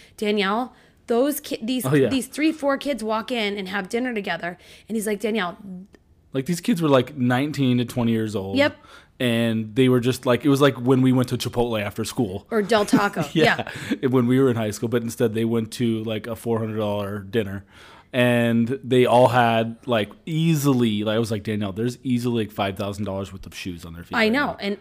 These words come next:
Speaker 1: I'm just like, "Oh my gosh, that's insane." And, but, okay, so their clothes were,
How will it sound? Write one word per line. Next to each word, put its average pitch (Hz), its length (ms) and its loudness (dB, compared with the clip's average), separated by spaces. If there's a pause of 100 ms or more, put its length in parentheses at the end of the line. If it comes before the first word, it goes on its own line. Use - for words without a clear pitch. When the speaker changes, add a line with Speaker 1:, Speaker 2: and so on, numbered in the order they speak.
Speaker 1:
I'm 220 160 -2
just 226 240 -8
like, 214 200 -10
"Oh 220 60 -8
my 208 120 -6
gosh, 220 260 -10
that's 185 180 -10
insane." 190 540 -6 (640)
And, 220 420 -2 (1800)
but, - 300 0 (920)
okay, 208 220 4
so 226 200 2
their 208 200 2
clothes 202 760 2
were, 190 480 2